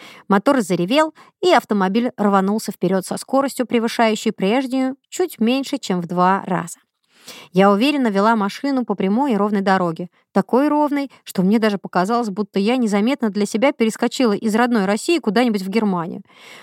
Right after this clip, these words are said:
Но я поняла, что ошиблась, когда через пять минут меня обогнал огромный грузовик с прицепом и с ревом унесся вдаль. Да, так могут ездить только русские. Немного выпрямив затекшую спину, я сделала погромче радио. Шорох шин об асфальт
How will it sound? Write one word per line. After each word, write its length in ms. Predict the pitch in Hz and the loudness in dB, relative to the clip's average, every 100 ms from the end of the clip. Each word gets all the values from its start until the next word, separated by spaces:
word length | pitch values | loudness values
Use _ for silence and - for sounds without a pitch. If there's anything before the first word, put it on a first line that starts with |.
| - | -6
Но 100 | 247 | 0
я 200 | 294 330 | 2 2
поняла, 380 | 381 311 320 330 | 0 0 0 0
что 200 | - - | -2 -4
ошиблась, 380 | 254 - 254 220 | -4 -4 -4 -4
когда 240 | 214 202 | -4 -4
через 260 | 214 214 214 | -2 -4 -4
пять 260 | - 175 - | -4 -4 -2
минут 260 | 208 302 - | -2 -2 -2
меня 220 | 247 254 | 0 2
обогнал 380 | 220 220 254 302 | 2 2 0 0
огромный 320 | 180 220 220 | 0 0 0
грузовик 460 | 202 196 185 233 - | 0 0 0 -2 -6
с 60 | |
прицепом 460 | - 202 202 170 180 | -6 -4 -2 0 -2
и 120 | - | -4
с 100 | - | -2
ревом 340 | 208 240 262 202 | 0 2 2 0
унесся 400 | 180 190 - 196 | 0 -2 -4 -4
вдаль. 320 | 185 170 180 _ _ - - - _ | -2 -2 -4 _ _ -20 -20 -20 _
Да, 480 | 190 170 170 165 165 165 _ - _ | -2 2 2 0 -4 -8 _ -20 _
так 200 | - 233 | 0 2
могут 280 | 285 277 285 | 2 0 0
ездить 320 | 294 294 254 | 0 -2 -2
только 320 | - 226 - 262 | 0 0 2 0
русские. 460 | 190 - - 175 - _ _ _ _ - | 0 -4 -4 -4 -6 _ _ _ _ 0
Немного 440 | 247 294 320 208 | 4 4 4 2
выпрямив 440 | 196 214 196 185 175 | 0 0 0 -2 -2
затекшую 500 | 208 196 202 - 202 | -2 -2 -2 -4 -8
спину, 380 | - 311 302 285 - - | -4 -4 -4 -8 -12 -6
я 160 | 311 370 | 2 2
сделала 340 | 349 208 185 | 4 2 2
погромче 440 | 180 196 196 185 190 | 0 0 0 -2 -2
радио. 360 | 190 175 175 175 _ - _ | -2 -2 -6 -14 _ -20 _
Шорох 380 | - 330 302 185 | 0 4 4 2
шин 200 | - 220 | -2 -2
об 100 | 175 | 0
асфальт 400 | 170 - 277 | -2 -2 -2